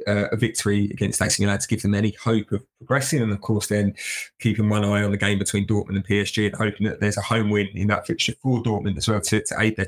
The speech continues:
chances of, of getting through to the, to the knockout stage of the Champions League. So for Newcastle, likewise, Manchester United, same situation, sharp minds, everything else, know that they have to win. But is the squad perhaps too depleted for that? Have they got to a stage where they're running on empty?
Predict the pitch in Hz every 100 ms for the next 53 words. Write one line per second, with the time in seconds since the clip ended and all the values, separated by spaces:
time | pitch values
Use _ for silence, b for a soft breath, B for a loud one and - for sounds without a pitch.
0 | 104 95 - 101 98 - 107 - - -
1 | 101 110 107 - 107 104 101 - - 101
2 | 107 104 104 - 101 - 101 - 113 104
3 | 104 - 135 127 B B B B B B
4 | B _ _ _ - - 139 180 190 190
5 | 120 117 113 135 160 - _ _ _ _
6 | - 135 135 156 147 147 131 135 127 123
7 | - 110 107 117 131 120 113 113 - 110
8 | 120 110 113 107 117 110 107 107 110 110
9 | - 113 - 104 104 107 - - - 113
10 | 107 - 101 110 - 104 113 92 - 113
11 | 110 131 123 - - - 131 - 131 117
12 | 107 - _ _ 110 113 - - - -
13 | - 120 107 107 - 117 104 - 101 101
14 | 101 117 - 110 120 110 - 101 113 104
15 | - 107 107 110 104 104 110 - 92 95